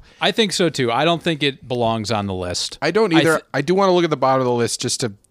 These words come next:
Speaker 1: Sure.
Speaker 2: verify that.
Speaker 1: And we can talk about in future episodes about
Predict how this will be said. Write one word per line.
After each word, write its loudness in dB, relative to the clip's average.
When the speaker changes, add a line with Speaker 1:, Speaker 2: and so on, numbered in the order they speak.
Speaker 1:
Sure. 2
Speaker 2:
verify -2
that. -2
Speaker 1:
And 2
we 4
can 2
talk 2
about 2
in 0
future 2
episodes -2
about -2